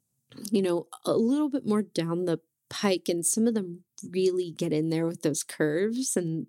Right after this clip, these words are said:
just the deliciousness of them. Pisces is certainly that way. So I share that little bit about my ancestry, one, because it was a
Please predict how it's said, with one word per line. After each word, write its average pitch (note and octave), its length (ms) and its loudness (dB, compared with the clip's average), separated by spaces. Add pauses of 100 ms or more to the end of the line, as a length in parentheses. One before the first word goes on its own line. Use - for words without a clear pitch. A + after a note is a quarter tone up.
just - 280 0
the F3 100 2
deliciousness D#3+ 960 0
of A3+ 160 -2
them. A3 340 -2 (120)
Pisces F3 520 -6
is F3+ 100 -2
certainly E3 480 -2
that E3 220 -2
way. F3+ 220 0 (1200)
So C4 420 2 (460)
I C4+ 60 4
share F4 300 2
that D#4+ 200 0
little A#3+ 180 2
bit G#3 180 0
about G3+ 220 0
my G3 120 0
ancestry, G3 760 0
one, F3+ 260 -2
because F3+ 380 -4
it F3+ 180 -4 (440)
was G3 260 -2
a F#3 180 -2